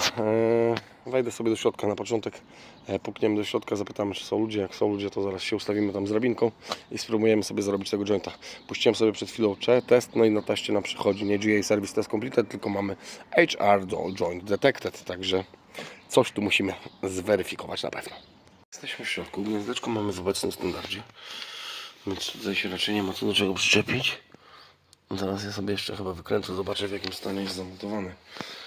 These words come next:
kabelek i jak on tutaj dochodzi. Moi drodzy, bo tu podejrzewam, że może mieć jakieś łączenia.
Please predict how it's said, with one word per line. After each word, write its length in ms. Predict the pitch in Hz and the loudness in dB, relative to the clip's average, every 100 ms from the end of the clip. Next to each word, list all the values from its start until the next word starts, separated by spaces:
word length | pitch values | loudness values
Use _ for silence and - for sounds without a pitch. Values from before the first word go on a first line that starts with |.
| - | -8
kabelek 560 | 104 95 95 117 - - - - - - - - _ _ | -6 -4 -4 -6 -8 -14 -14 -14 -14 -14 -16 -20 _ _
i 80 | 95 | -6
jak 200 | 92 - | -6 -6
on 80 | 95 | -10
tutaj 260 | - 95 | -6 -6
dochodzi. 360 | 92 92 120 92 - - _ _ _ - - _ - | -4 -4 -4 -4 -8 -16 _ _ _ -20 -20 _ -8
Moi 200 | 95 90 | -6 -4
drodzy, 340 | 87 92 92 | -6 -6 -6
bo 240 | 101 104 98 | -6 -6 -4
tu 60 | |
podejrzewam, 420 | 98 101 98 104 | -4 0 0 2
że 80 | 98 | 4
może 200 | 95 95 | 2 2
mieć 140 | 95 - | -2 -4
jakieś 240 | 95 95 | -4 -4
łączenia. 400 | 101 104 98 90 | -2 -2 -2 -4